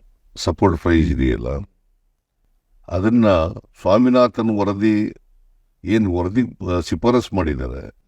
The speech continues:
ಆ ಶಿಫಾರಸನ್ನ ಒಪ್ಕೊಂಡು ಅದ್ರ ಪ್ರಕಾರ ಮಾಡೋದ್ರಿಂದ ರೈತರಿಗೆ, ಆ, ಎಷ್ಟು ಖರ್ಚಾಗಿರ್ತದೆ,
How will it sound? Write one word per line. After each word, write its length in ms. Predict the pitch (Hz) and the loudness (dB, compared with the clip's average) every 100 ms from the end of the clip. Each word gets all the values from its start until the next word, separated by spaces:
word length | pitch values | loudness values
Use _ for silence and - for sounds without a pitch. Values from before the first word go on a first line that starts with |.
| _ _ _ _ - | _ _ _ _ -6
ಆ 80 | |
ಶಿಫಾರಸನ್ನ 680 | 90 101 - 135 127 110 120 | -4 -4 2 4 4 2 2
ಒಪ್ಕೊಂಡು 760 | 113 101 104 - 135 131 113 98 | 2 0 -2 -2 2 4 4 2
ಅದ್ರ 180 | 98 87 | 0 -2
ಪ್ರಕಾರ 360 | 98 107 101 | -6 -2 -2
ಮಾಡೋದ್ರಿಂದ 580 | 87 90 87 85 71 60 60 60 - _ _ _ _ 120 | 0 -2 -2 -4 -6 -8 -12 -14 -20 _ _ _ _ -2
ರೈತರಿಗೆ, 600 | 170 110 117 104 110 110 104 - _ _ _ _ _ - _ - 95 | 0 2 0 2 2 0 -4 -12 _ _ _ _ _ -20 _ -6 -2
ಆ, 60 | 101 98 95 87 - _ | 0 0 -2 -4 -8 _
ಎಷ್ಟು 260 | 104 107 - | -4 -4 -4
ಖರ್ಚಾಗಿರ್ತದೆ, 720 | 110 90 113 110 95 - 76 | -4 -2 2 2 0 -2 -4